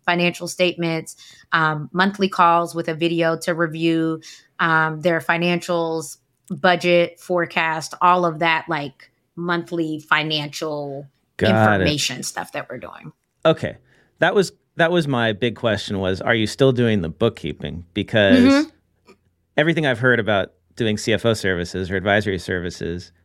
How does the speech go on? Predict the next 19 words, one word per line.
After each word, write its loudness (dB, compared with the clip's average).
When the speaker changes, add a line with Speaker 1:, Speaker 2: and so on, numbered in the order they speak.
Speaker 2:
is 0
that 0
you -2
can't 0
do 2
that 4
effectively -2
if -8
you're -2
not 0
also 0
overseeing 0
the -2
books, -2
'cause, -6
you -8
know, -2
Speaker 1:
Yeah. 4
Speaker 2:
bad, 0